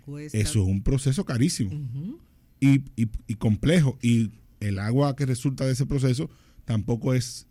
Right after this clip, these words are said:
Speaker 2: eh, digamos que la mejor agua del mundo. Por lo menos los que han visitado Israel es lo que han manifestado. Entonces, esto de, de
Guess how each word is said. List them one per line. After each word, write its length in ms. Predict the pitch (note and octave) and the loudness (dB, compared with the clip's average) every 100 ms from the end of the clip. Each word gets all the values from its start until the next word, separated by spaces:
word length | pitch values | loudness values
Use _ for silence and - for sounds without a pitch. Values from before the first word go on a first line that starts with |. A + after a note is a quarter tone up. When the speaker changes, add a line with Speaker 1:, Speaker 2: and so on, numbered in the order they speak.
| - | -10
Speaker 2:
eh, 120 | A2 | -6
digamos 380 | G#2+ A2+ B2 B2 | -2 0 -2 -2
que 140 | A#2 | -2
la 100 | A2 | 2
mejor 300 | G#2+ G#2+ A#2 | 2 2 2
agua 200 | A#2 A2 | 0 0
del 120 | F#2+ | 0
mundo. 380 | A2 F3+ G#2 G2 - _ _ _ - | 2 2 -2 -6 -16 _ _ _ -16
Por 100 | - | -4
lo 80 | G#2 | -2
menos 280 | F#2+ B2+ A#2 | 2 2 2
los 140 | G#2+ | 0
que 140 | - G2+ | -2 -2
han 220 | G#2+ A#2 | 0 0
visitado 460 | A2+ G#2+ - G#2+ G#2 | 0 -2 -2 -2 0
Israel 480 | G2+ G2 G#2 G2+ F#2+ _ _ _ _ | -2 -2 -2 -2 -8 _ _ _ _
es 140 | G#2+ G#2 | -6 -2
lo 160 | G#2 | -2
que 140 | G2 G2+ | -2 -2
han 240 | G2+ G2+ | 0 0
manifestado. 560 | G2 F#2+ - - D3+ - - - - - _ _ _ _ - - _ _ | 0 -2 -4 -2 -2 -4 -16 -20 -20 -20 _ _ _ _ -20 -20 _ _
Entonces, 600 | - F3 F#3 E3 F3 - _ _ _ _ _ _ _ _ | -6 2 2 4 0 -2 _ _ _ _ _ _ _ _
esto 300 | C#3+ C#3 F3+ | -2 2 2
de, 560 | F3 E3+ D#3+ D3+ C3+ A#2+ - | 4 6 6 6 6 2 -10
de 1000 | A2 B2 B2 B2 A#2+ A#2 A2 G#2 G2+ | -6 -2 2 4 4 4 2 2 -2